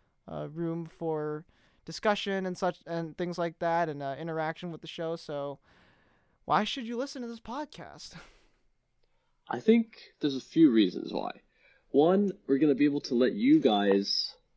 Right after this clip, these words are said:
Speaker 2: influence what we decide. We have this link, it's bit dot L Y slash pick one poll. You can go ahead and submit what you want us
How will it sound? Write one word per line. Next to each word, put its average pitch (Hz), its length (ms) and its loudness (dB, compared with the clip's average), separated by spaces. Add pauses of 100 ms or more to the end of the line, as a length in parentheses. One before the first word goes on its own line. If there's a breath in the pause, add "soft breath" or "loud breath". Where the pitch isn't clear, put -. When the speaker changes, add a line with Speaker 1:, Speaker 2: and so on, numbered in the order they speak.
(220)
Speaker 2:
influence 117 580 2
what 107 100 6
we 104 100 2
decide. 90 420 0
We 101 80 0
have 104 200 2
this 104 300 -2
link, 123 240 4 (100)
it's - 240 -8
bit - 300 0
dot 107 220 4
L - 40 -8
Y 104 160 0
slash - 380 -2
pick - 180 -2
one 107 160 4
poll. 123 300 6
You 117 80 0
can 110 120 -2
go 107 160 6
ahead 104 200 2
and 101 100 -2
submit 101 420 0
what 98 160 -2
you 113 180 4
want 104 260 6
us - 360 -4